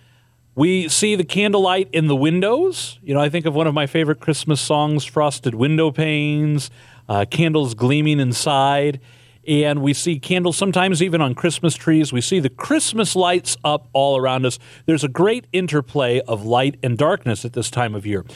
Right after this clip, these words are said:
We're happy to be joined today by Monsignor Timothy Cronin to talk about what light means for us. Monsignor, so good to have you here today.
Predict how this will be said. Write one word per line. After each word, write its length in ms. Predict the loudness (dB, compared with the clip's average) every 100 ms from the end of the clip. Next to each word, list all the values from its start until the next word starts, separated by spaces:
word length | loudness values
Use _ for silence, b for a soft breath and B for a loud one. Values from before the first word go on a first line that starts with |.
| B B B
We're 260 | 2 4
happy 380 | 2 0 -2 -4
to 120 | -2
be 140 | 0 0
joined 760 | 2 2 2 2 0 -2 -4
today 440 | -2 0 2 2 0
by 360 | 0 0 2
Monsignor 560 | 0 0 -2 -2 0 0
Timothy 380 | 0 0 0 -2
Cronin 460 | 0 2 2 2
to 100 | 2
talk 440 | 0 -2 0 2 2
about 440 | 0 0 0 -2 B B B B
what 420 | 0 2 2 0 -4
light 500 | 0 2 2 2 0
means 440 | 0 2 2 0 0
for 140 | 0
us. 140 | 0
Monsignor, 480 | 0 -2 -2 0 2
so 180 | 2 0
good 160 | 0 0
to 80 |
have 180 | 0 -2
you 100 | -2
here 160 | -2 -2
today. 400 | -2 -2 -4